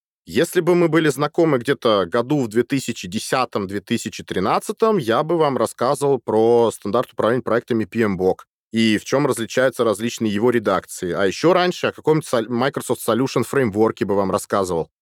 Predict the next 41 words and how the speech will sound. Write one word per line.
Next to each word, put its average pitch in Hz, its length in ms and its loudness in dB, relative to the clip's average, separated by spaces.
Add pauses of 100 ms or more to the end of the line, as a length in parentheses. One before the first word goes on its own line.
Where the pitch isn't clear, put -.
(280)
Есть 127 460 0
определённое 165 500 2
развитие 139 440 0
у - 20 -10
человека, 139 520 0
да, 135 200 0
то, 147 120 -2
что - 140 -4
за 117 140 -4
последние 135 480 -2
годы 131 240 2
ко - 140 -2
мне 123 140 2
прилипло 123 460 0
слово 110 300 0
там 90 160 -6
«канбан», 123 500 0
ещё 139 220 -4
прилипает 113 500 -2
слово 107 260 0
там 90 200 -8
«K - 180 -6
M 107 140 2
M» 214 120 2
сейчас. - 440 -4 (260)
Это 165 640 2
всего 143 320 -2
лишь 170 240 2
одна 143 300 0
из, 120 240 -2
э, 117 260 4
вещей, 160 340 0
что 131 400 2
на 127 160 -2
данный 131 320 -2
момент 117 360 0
времени 170 400 2
этот - 320 -4
инструмент 139 500 0
я 131 80 4
считаю 127 480 -2